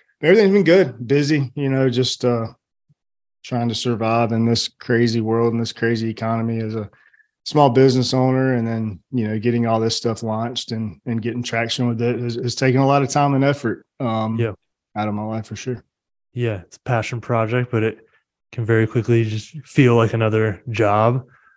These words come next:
Speaker 2: Um, on that note, yeah, what is, can you remind me what, what is it that you do for your nine-to-five, and, like, how'd you get into that? Like, what do you love about it?
Speaker 1: Yeah, I, I own a flooring company. Um,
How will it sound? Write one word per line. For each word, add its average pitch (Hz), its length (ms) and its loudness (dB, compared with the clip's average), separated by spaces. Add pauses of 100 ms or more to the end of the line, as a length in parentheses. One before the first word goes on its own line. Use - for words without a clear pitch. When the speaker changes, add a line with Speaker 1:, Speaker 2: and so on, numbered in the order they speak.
(140)
Speaker 2:
Um, 110 360 -2
on 151 180 6
that 151 180 6
note, 151 220 6
yeah, 160 180 10
what 139 260 8
is, 170 240 6
can 151 140 -2
you 160 100 2
remind 156 480 2
me 156 140 0
what, 151 340 2
what 139 220 -6
is 147 80 -6
it 147 100 -6
that 143 140 -2
you 143 80 -4
do 127 160 0
for 135 140 -4
your 127 40 0
nine-to-five, 131 640 2
and, 131 80 -4
like, 117 100 -4
how'd 123 240 -2
you 123 300 -2 (120)
get 127 220 2
into 127 260 0
that? 127 220 2
Like, 120 180 -2
what 123 120 2
do 127 60 2
you 120 100 2
love 120 180 2
about 110 300 -6
it? - 160 -10 (760)
Speaker 1:
Yeah, 160 200 4
I, 156 200 4
I 165 120 2
own 180 220 6
a 131 60 0
flooring 135 420 0
company. 139 560 -2
Um, 123 440 -2